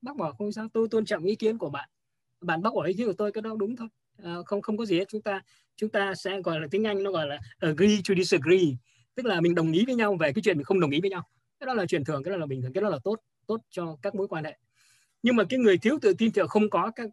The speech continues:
cái đó các bạn, bởi vì họ nhìn mọi vật, mọi chuyện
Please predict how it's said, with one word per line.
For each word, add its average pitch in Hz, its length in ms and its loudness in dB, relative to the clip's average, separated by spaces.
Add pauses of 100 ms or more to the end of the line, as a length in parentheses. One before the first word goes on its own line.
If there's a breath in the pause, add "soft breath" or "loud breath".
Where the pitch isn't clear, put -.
cái 208 100 -2
đó 196 140 -4
các 220 160 -8
bạn, 160 180 -6
bởi 139 140 -2
vì 135 100 -4
họ 151 120 -4
nhìn 151 400 -2
mọi 143 240 -12
vật, 135 140 -10 (260)
mọi 156 200 -8
chuyện 156 400 -6